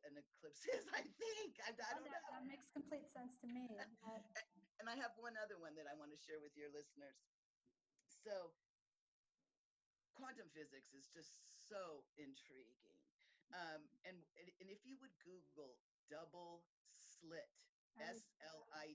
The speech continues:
Speaker 1: T experiment, um, on YouTube, and what you're looking for is a little cartoon Einstein.
Speaker 2: The
Speaker 1: And he's
Speaker 2: Doctor
Speaker 1: gonna
Speaker 2: Einstein version?
Speaker 1: Yeah, the
Speaker 2: Yeah.
Speaker 1: little cartoon Einstein. And he's gonna explain to you what the double slit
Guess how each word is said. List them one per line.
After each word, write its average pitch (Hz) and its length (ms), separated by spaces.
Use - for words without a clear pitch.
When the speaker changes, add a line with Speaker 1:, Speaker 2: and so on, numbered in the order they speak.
Speaker 1:
T 135 240
experiment, 151 800
um, 175 160
on 220 180
YouTube, 151 680
and 170 160
what 185 160
you're 180 100
looking 233 300
for 185 160
is 156 80
a 165 160
little 214 240
cartoon 175 800
Einstein. 143 680
Speaker 2:
The 240 100
Speaker 1:
And 240 60
he's 247 180
Speaker 2:
Doctor 285 60
Speaker 1:
gonna 254 100
Speaker 2:
Einstein 294 300
version? 311 320
Speaker 1:
Yeah, 330 160
the - 140
Speaker 2:
Yeah. 233 80
Speaker 1:
little 226 160
cartoon 208 480
Einstein. 151 560
And 175 80
he's 233 240
gonna 226 240
explain 196 560
to 165 80
you 131 240
what 196 320
the 147 80
double 392 320
slit - 640